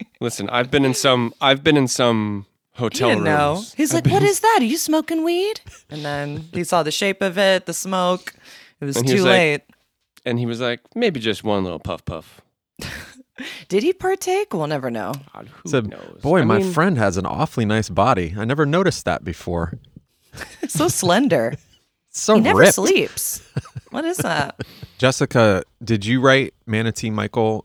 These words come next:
Speaker 3: while in quarantine?
Speaker 2: Absolutely not, dude. I wrote this before when we still could be outside. I, I was thinking a lot about guns 'cause I have friends who have them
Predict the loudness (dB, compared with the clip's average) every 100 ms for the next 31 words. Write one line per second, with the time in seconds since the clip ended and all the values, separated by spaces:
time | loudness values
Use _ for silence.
0 | _ -2 0 2 0 -4 0 0 0 -2
1 | -4 -6 -10 _ _ _ _ _ _ -2
2 | -2 0 -2 0 -2 -4 -6 -4 -6 -8
3 | -8 -8 -8 -10 _ -4 -2 0 -2 -2
4 | -6 -6 -8 -4 0 2 0 -2 -4 -4
5 | -4 -4 -4 -4 -4 -2 -2 -4 -4 -2
6 | -2 -6 -12 _ _ _ _ _ _ _
7 | -10 -6 -2 -2 -2 -4 -4 -2 2 0
8 | 2 0 0 -2 -2 0 -4 -6 -8 -8
9 | -8 -6 -4 -4 -4 -8 -20 _ -6 -6
10 | -4 -8 -10 -10 -10 -12 -16 -10 -8 -8
11 | -8 -8 -6 -8 -12